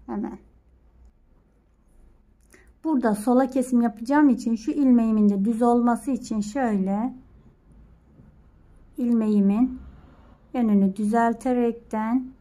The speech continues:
iki ilmeğimi birlikte sağa kesim yaptım. Tekrar burada da şu şekilde sola kesim yaptım.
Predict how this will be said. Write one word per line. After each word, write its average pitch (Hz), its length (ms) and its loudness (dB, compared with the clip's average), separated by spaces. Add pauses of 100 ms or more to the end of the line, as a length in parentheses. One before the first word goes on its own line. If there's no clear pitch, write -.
(140)
iki - 240 -8
ilmeğimi 202 640 2
birlikte 208 1040 -2 (1700)
sağa 240 420 0
kesim 208 400 -2
yaptım. - 440 -10 (1500)
Tekrar 208 640 -2
burada 240 380 0
da 202 380 -2 (100)
şu - 180 -10
şekilde 196 920 -4 (1500)
sola 214 420 -4
kesim 190 460 -6
yaptım. - 400 -18